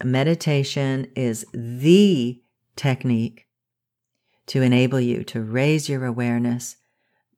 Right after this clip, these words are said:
and become the master of your mind, and even more importantly, to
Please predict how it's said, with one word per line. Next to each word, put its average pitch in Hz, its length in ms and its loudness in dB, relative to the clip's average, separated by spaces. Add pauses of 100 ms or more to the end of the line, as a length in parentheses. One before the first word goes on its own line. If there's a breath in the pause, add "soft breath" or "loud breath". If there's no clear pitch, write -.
and 135 140 0
become 120 340 0
the 113 80 0
master 120 540 0
of 135 180 -4
your 131 120 -2
mind, 120 500 -2 (720)
and 120 320 0
even 135 280 0
more 147 200 0
importantly, 127 840 -2 (540)
to 127 480 -2